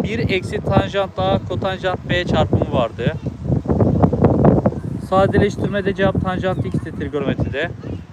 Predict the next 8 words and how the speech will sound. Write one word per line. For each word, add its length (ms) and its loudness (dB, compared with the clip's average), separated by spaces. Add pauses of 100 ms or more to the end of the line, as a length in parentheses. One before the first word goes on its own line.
Evet, 300 -2
Şeyma 300 -4
demişti 360 -8
ki, 200 -2 (240)
demiş 220 -10
ki 140 -6
çok 300 -4
zordu. 460 -2